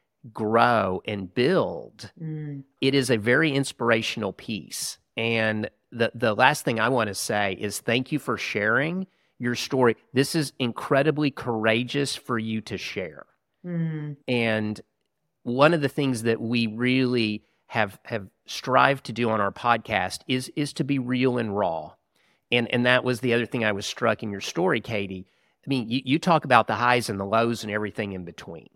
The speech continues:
Speaker 2: Mm-hmm.
Speaker 1: And I appreciate that. And that's courageous. And I hope that it inspires others.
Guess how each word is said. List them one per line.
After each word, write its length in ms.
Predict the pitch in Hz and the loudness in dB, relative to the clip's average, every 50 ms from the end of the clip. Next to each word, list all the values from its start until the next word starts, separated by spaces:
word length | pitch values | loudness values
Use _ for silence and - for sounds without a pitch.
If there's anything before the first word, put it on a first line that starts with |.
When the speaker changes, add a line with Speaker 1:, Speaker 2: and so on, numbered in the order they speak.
| _ _ 151 | _ _ -20
Speaker 2:
Mm-hmm. 220 | 139 _ - 117 123 - _ _ _ _ _ _ _ _ _ _ _ _ _ - | -20 _ -16 -16 -16 -16 _ _ _ _ _ _ _ _ _ _ _ _ _ -2
Speaker 1:
And 120 | 117 113 | 2 4
I 100 | 113 113 | 4 4
appreciate 760 | 107 90 - - - 143 147 139 139 - - 110 107 95 - | 4 0 -4 -4 -2 0 0 0 0 0 0 0 0 0 0
that. 220 | - 101 98 101 - | -2 0 0 0 -2
And 140 | 107 107 110 | -2 0 0
that's 200 | 110 107 - - | 0 0 -2 -6
courageous. 880 | - - - 110 110 110 107 120 127 131 139 143 139 - - - - - _ _ _ _ _ _ _ | -12 -10 -6 0 2 2 2 2 0 -2 -2 -2 -2 -4 -6 -8 -10 -14 _ _ _ _ _ _ _
And 120 | 120 110 107 | -4 0 0
I 120 | 104 107 | 0 0
hope 340 | 101 110 131 135 147 143 - | 0 2 4 4 4 2 2
that 180 | 117 117 113 113 | -2 -2 0 0
it 100 | 110 110 | 0 -2
inspires 800 | 110 104 101 - - - - 110 110 107 107 107 104 101 98 - - | -2 -4 -4 -6 -6 -2 2 4 4 6 6 4 2 0 -2 -4 0
others. 400 | - 107 110 110 117 117 113 101 | 2 2 2 4 2 2 0 0